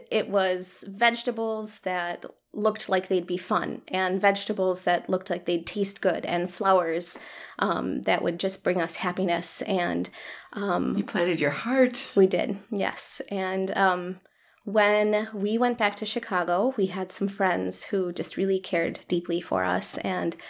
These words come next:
Speaker 1: they took care of the garden in our absence until we could come home fully and start our lives back up in the end of July. And, um, and when we came home,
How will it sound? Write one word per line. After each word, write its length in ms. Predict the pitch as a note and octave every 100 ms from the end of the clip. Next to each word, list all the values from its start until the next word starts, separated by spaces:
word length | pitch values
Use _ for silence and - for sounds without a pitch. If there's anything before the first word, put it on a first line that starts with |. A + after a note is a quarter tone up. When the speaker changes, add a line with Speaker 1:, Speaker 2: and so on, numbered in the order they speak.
| - - - -
Speaker 1:
they 340 | G3 G3+ G3+ G3+
took 180 | - G3+
care 240 | - G#3 G3
of 80 |
the 80 | G3
garden 540 | - - - F2 F3+ F#3
in 160 | G3+
our 160 | G3 F3
absence 640 | - F3+ - F3 - - -
until 400 | G3+ F#3+ F#3+ F3+
we 160 | F3 F3
could 180 | F3
come 180 | - F3
home 260 | F3 F3+ F3
fully 680 | - - A3+ F3 E3+ F#3+ - _ - -
and 140 | F#3
start 320 | F3 - F3 F3+
our 80 |
lives 300 | F3 E3+ E3+
back 260 | - F3 -
up 180 | - -
in 60 |
the 140 | F3+ -
end 160 | F3
of 80 | -
July. 520 | - F3+ - F#3 F#3+ G3 -
And, 340 | G3+ G3+ G#3 G3
um, 360 | F#3+ F#3+ F#3+ - - _ _ _ _ -
and 100 | B3
when 140 | B3+ C#4
we 80 |
came 280 | C#4+ A#3+ A#3+
home, 500 | A3+ F#3+ F#3+ A#3 A#3+